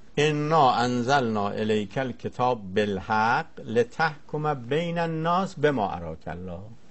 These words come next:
در بحث فقهی یه بحثی مطرحه که آیا قاضی حق داره به علم خودش قضاوت کنه یا نه.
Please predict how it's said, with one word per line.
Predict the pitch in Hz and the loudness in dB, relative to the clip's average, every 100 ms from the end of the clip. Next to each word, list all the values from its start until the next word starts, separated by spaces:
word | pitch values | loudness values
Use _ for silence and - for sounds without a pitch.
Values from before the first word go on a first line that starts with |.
| - - - - - - - - - - - | -18 -18 -18 -18 -18 -18 -18 -18 -18 -14 2
در | 151 233 | 4 4
بحث | 190 208 190 - | 2 0 0 -2
فقهی | 190 190 185 180 143 160 | -4 -2 -4 -4 -4 -4
یه | 160 160 | 0 -2
بحثی | 135 151 165 - | 2 2 2 -4
مطرحه | 147 135 123 127 117 | -4 -4 -4 -4 -4
که | 123 | -2
آیا | 127 147 | -2 0
قاضی | 131 107 107 131 | 0 0 -2 -2
حق | 120 151 127 | -2 -2 -2
داره | 135 127 | -2 -2
به | 123 | -2
علم | 123 120 | -4 -6
خودش | 113 113 107 - | -6 -6 -8 -6
قضاوت | 107 107 110 107 | -4 -2 -2 -6
کنه | 120 120 | -8 -8
یا | 76 | -8
نه. | 65 | -12